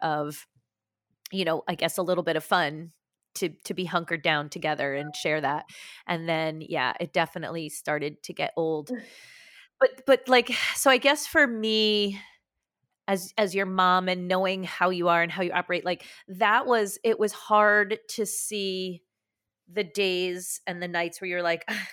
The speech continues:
Speaker 1: can I just go to bed yet?" It would be, like, seven o'clock,
Speaker 2: Ugh.
Speaker 1: and you'd be like, "I just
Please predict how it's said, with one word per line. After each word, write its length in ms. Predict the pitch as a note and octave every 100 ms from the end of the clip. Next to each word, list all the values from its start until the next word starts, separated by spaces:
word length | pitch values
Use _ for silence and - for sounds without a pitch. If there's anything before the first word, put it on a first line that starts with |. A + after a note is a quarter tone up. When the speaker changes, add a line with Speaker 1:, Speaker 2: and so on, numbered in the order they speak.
| -
Speaker 1:
can 120 | A3+
I 60 |
just 240 | G#3 A#3 -
go 80 | B3+
to 80 |
bed 200 | A3 F3+ F#3
yet?" 180 | F#3+
It 60 | -
would 80 | G#3
be, 80 | G#3
like, 160 | G#3
seven 240 | - F3+ F3
o'clock, 300 | - D3+ D#3+
Speaker 2:
Ugh. 80 | E3
Speaker 1:
and 100 | D#3+
you'd 80 |
be 120 | D#3 D3+
like, 180 | D#3
"I 80 | F3 -
just 120 | F3